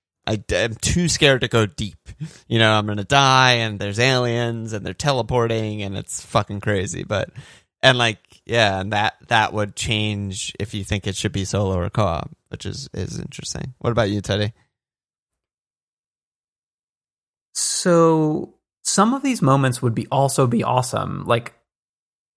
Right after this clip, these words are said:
Speaker 2: Danny, you will not believe what just happened to me. Like, or,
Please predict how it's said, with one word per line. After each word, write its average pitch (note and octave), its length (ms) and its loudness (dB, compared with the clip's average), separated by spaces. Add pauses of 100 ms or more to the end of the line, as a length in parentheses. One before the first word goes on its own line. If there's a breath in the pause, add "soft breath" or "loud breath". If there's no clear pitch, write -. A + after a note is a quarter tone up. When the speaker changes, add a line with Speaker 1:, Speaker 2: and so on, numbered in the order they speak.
(880)
Speaker 2:
Danny, A#2+ 280 4
you A#2+ 120 2
will A#2 120 2
not A2+ 300 2
believe A#2+ 300 -6
what A#2 100 -10
just A#2 180 -10
happened - 380 -6
to - 80 -12
me. B2+ 320 -10
Like, - 240 -6 (300)
or, G#2+ 340 -2